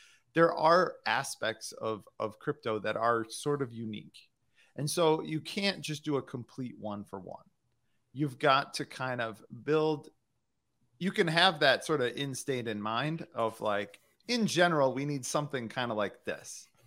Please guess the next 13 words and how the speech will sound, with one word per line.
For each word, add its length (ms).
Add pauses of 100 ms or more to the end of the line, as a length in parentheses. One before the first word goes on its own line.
(460)
Uh, 260
but, 240
like, 280 (100)
actually 460
having, 580 (480)
uh, 320 (1040)
that 260
exact 540
thing 300
may 160
not 260
work, 420 (360)
um, 540